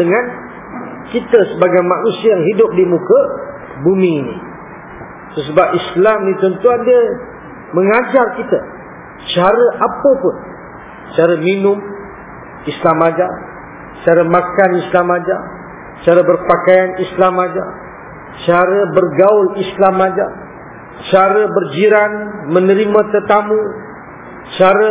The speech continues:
bermasyarakat, cara jual beli, semua Islam ajar.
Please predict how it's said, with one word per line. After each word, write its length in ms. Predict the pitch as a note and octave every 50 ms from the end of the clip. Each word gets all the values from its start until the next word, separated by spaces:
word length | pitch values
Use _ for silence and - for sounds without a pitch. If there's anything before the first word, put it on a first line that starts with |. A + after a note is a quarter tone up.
| G#3 F3+
bermasyarakat, 1300 | D#3+ F#3+ A3 A#3+ A#3 - - - - - - D3+ F#3+ G3+ - - G3+ G3 G#3 G#3 G#3 - A3 G#3+ G#3 G#3+ - - - - - - - - - - - - - - - - - - - - - -
cara 320 | F#3+ F#3+ G3 F#3 G#3+ A3 G#3+ G3+ E3+
jual 240 | C#3+ D#3+ G3+ G#3+ G#3 F3+ E3
beli, 240 | F#3+ G3+ G#3 G#3 G3 - - - - - - - - - - - - - - - - - - - - - -
semua 240 | B3 C#4 D4+ C#4 G#3+
Islam 260 | - - - E3+ D#3 D3
ajar. 220 | C3 - - -